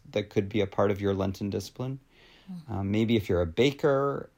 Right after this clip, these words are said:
Speaker 1: there's a way you could start a Lenten ministry of cookies or bread, and whatever you produce doesn't just go to people who already know that you love them.
Speaker 2: Mm.
Speaker 1: Uh, perhaps there's a discipline of praying for someone different every day. Uh,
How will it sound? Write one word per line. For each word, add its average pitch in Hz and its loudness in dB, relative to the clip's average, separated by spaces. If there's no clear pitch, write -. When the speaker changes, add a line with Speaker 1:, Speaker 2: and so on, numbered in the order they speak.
Speaker 1:
there's 101 -2
a 101 0
way 95 2
you 95 0
could 95 -4
start 95 2
a 95 2
Lenten 92 -4
ministry 110 -2
of 92 -6
cookies 131 -4
or - -6
bread, 131 4
and 98 0
whatever 92 2
you 90 -2
produce 101 -2
doesn't 101 -2
just - -4
go 101 0
to 104 -2
people 107 -4
who 95 -4
already 98 0
know 90 -2
that 110 -2
you - -12
love - -6
them. 185 -4
Speaker 2:
Mm. 214 -8
Speaker 1:
Uh, 95 -4
perhaps 123 4
there's 135 0
a 123 8
discipline 123 0
of 117 -4
praying 110 -4
for 98 -2
someone 92 -4
different 92 -4
every 90 -6
day. 85 -6
Uh, - -10